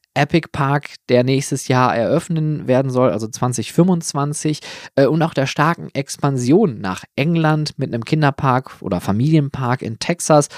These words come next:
und vielleicht weiteren neuen Freizeitparks, mit denen wir vielleicht nicht mehr gerechnet haben. <coughs> In Krefeld. Ähm, da sieht man, okay, da hat's jemand verstanden, wie man tatsächlich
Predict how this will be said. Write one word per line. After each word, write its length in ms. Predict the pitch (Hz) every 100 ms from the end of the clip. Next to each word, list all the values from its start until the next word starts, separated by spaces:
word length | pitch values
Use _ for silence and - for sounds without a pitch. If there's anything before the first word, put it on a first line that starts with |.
| - - -
und 240 | 139 147
vielleicht 440 | - - 139 127 104
weiteren 640 | 127 240 - 214 170 117 120
neuen 480 | 113 127 127 117 107
Freizeitparks, 1000 | - 107 101 - 87 - 101 85 - -
mit 360 | 117 113 107
denen 180 | 107 107
wir 320 | 107 98 90 -
vielleicht 320 | - 101 - _ -
nicht 320 | 101 101 -
mehr 300 | 104 98 90
gerechnet 400 | - 98 92 101
haben. 220 | 104 95 - -
<coughs> 680 | 220 247 - _ - -
In 140 | 202 170
Krefeld. 540 | - 156 147 151 151 - - _ _ _ _ _ 156 _ - - - 196 -
Ähm, 400 | 135 160 165 123 _ -
da 360 | 170 120 127 156
sieht 120 | 160
man, 160 | 185 175
okay, 480 | 170 226 254 - -
da 200 | 139 135
hat's 200 | 160 -
jemand 240 | 165 156
verstanden, 640 | 156 143 151 165 180 185 156
wie 60 |
man 260 | 151 143 135
tatsächlich 640 | - 139 - 139 135 131